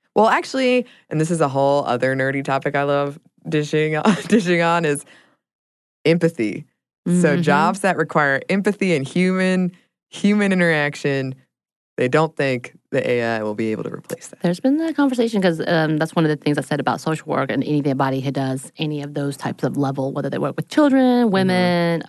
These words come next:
Speaker 2: homeless, whatever, that they're not gonna be able to do that. But there seems to be a back and forth about whether or not it could, people in technology and who are really big into technology like to argue with me about the benefits of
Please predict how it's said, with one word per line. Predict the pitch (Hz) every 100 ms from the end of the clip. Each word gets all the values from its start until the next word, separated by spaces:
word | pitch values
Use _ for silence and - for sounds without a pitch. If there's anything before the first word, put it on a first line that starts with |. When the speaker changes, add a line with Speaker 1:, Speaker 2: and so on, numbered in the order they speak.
| - -
Speaker 2:
homeless, | - 185 175 165 -
whatever, | 147 165 160 131 139 - - -
that | 170
they're | 160
not | 165
gonna | 160 156
be | 151
able | 143 135 120
to | 139
do | 180 302
that. | 165 131 139 139 _ _ _ _
But | 254
there | 285
seems | 277 285 339
to | -
be | 415
a |
back | 403 370 370
and | 339
forth | - 349 285
about | 190 160
whether | 170 170 165
or |
not | 160 160 - -
it | -
could, | - - 156
people | 247 277 247
in | 180
technology | 180 147 131 139 139
and | 139
who | 143
are | 101
really | 147 139
big | 131 135
into | 127 131
technology | 131 135 131 135 131
like | 127
to | 131
argue | 127 143 127
with | 113 -
me | 135
about | - - 120 - -
the |
benefits | 139 131 131 - 117 -
of | 82 -